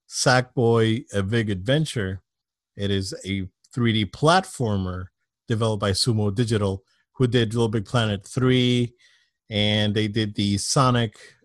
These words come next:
uh, Team Racing and the Sonic, uh,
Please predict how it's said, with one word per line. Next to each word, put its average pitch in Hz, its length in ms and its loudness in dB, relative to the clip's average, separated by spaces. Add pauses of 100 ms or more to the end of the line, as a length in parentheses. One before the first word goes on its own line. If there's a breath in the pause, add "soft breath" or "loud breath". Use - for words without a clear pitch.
uh, 107 600 0
Team 135 220 2
Racing 127 500 2
and 98 160 0
the 95 120 0
Sonic, 113 440 0 (160)
uh, 101 400 -4